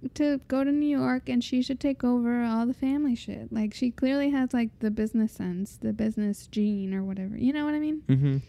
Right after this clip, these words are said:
Speaker 2: Right.
Speaker 1: But she's a woman, probably. But this is kind of, like, her journey, and it's, uh, m-, more, like, sort of the feminist storyline, which is a cool addition to a rom-com. I feel like we don't
Speaker 2: Yeah.
Speaker 1: usually get a subplot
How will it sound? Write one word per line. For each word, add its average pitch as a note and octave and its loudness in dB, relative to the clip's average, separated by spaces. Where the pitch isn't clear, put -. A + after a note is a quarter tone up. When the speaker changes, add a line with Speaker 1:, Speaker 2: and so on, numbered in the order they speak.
Speaker 2:
Right. B3+ 4
Speaker 1:
But A#3 0
she's A#3 2
a G3+ 4
woman, G#3 4
probably. G3+ -2
But A3 -4
this C#4+ 0
is C#4 0
kind B3 0
of, A#3 0
like, A3 2
her A3 2
journey, G#3 0
and A3 4
it's, - -2
uh, G#3 -2
m-, A3 -4
more, G#3+ 2
like, - -4
sort G#3 0
of G3 -2
the G3 4
feminist F#3+ 0
storyline, F#3+ -2
which A#3+ 0
is D#4+ 2
a D#4+ 2
cool E4+ 0
addition A#3+ 2
to A#3+ 2
a A3 2
rom-com. G#3 -2
I G#3+ 0
feel A3 -4
like G#3 -2
we G#3+ 2
don't - 8
Speaker 2:
Yeah. - 6
Speaker 1:
usually G#3 2
get F#3+ -2
a G3+ 2
subplot G3+ 0